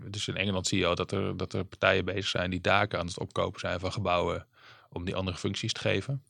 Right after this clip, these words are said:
En ja, weet je, als wij een dak ver-, als wij een gebouw verzekeren en iemand gaat iets anders doen met het dak, dan moeten wij dat weer weten. En dus dat is voor ons ook weer relevant. Ehm,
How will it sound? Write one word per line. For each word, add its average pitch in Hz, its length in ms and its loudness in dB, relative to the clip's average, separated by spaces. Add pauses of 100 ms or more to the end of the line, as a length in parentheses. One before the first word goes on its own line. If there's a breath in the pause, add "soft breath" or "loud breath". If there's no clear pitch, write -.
(140)
En 92 180 -4
ja, 98 260 2
weet 95 100 -4
je, - 80 -10
als 110 100 -4
wij 104 160 6
een 95 80 2
dak 113 180 4
ver-, - 200 -6
als 101 120 2
wij 104 120 6
een 98 60 0
gebouw 110 260 8
verzekeren 87 640 2
en 98 180 -4
iemand 98 220 -4
gaat 104 200 2
iets - 120 -6
anders 104 180 0
doen 98 100 0
met 92 100 0
het 82 120 -2
dak, 95 360 4
dan 92 140 -4
moeten 98 200 -2
wij 90 120 6
dat 87 140 -4
weer 87 140 0
weten. 85 420 0
En 92 160 -6 (120)
dus - 220 -6
dat 98 180 -6
is 104 100 -6 (100)
voor - 200 -6
ons 95 140 -2
ook 90 120 -4
weer 95 120 0
relevant. 85 580 -4 (720 soft breath)
Ehm, 92 680 0